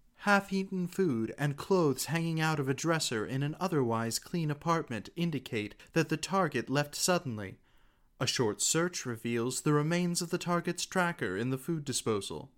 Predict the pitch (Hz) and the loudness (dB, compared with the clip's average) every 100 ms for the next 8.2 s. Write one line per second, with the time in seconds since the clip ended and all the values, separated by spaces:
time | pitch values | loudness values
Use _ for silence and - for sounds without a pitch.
0 | _ _ _ _ - - - - 202 220 | _ _ _ _ -20 -20 -12 0 2 4
1 | 220 220 190 214 156 110 - 151 165 170 | 2 2 2 4 2 0 0 2 2 2
2 | 170 127 98 - 143 165 - 196 185 120 | 2 2 0 0 0 0 0 2 2 2
3 | - 123 139 - 190 185 156 98 98 - | 0 0 -2 -2 0 2 0 -4 -8 -16
4 | - - - 170 151 120 104 98 - _ | -20 -18 0 4 4 4 -4 -8 -14 _
5 | _ _ - 165 - 180 165 - - 110 | _ _ -2 -2 0 0 0 0 -4 -4
6 | 110 113 139 139 - - 156 127 113 - | -2 -2 0 0 -2 -2 0 0 -4 -4
7 | 147 147 110 95 127 123 143 143 123 101 | -4 -4 -4 -4 -2 0 2 0 0 -2
8 | 101 95 | -4 -6